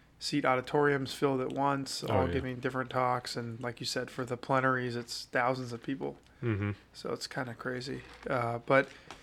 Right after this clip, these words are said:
Speaker 1: you know, it's kinda where usually, at least each year, there's at least a handful of studies that get talked about or initial results talked about that potentially could be practice changing. Um, you know, obviously we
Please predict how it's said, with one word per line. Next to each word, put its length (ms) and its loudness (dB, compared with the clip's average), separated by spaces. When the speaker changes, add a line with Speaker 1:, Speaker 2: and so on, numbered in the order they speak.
Speaker 1:
you 100 6
know, 360 10
it's 200 2
kinda 280 12
where 540 12
usually, 600 4
at 120 4
least 480 0
each 300 -2
year, 140 6
there's 180 2
at 80 -2
least 400 0
a 80 2
handful 480 2
of 300 -2
studies 480 10
that 140 10
get 140 4
talked 280 6
about 420 6
or 160 0
initial 320 2
results 480 2
talked 280 0
about 340 2
that 260 0
potentially 480 6
could 200 6
be 180 2
practice 500 2
changing. 540 -4
Um, 580 -2
you 100 -2
know, 100 -2
obviously 360 0
we 280 -2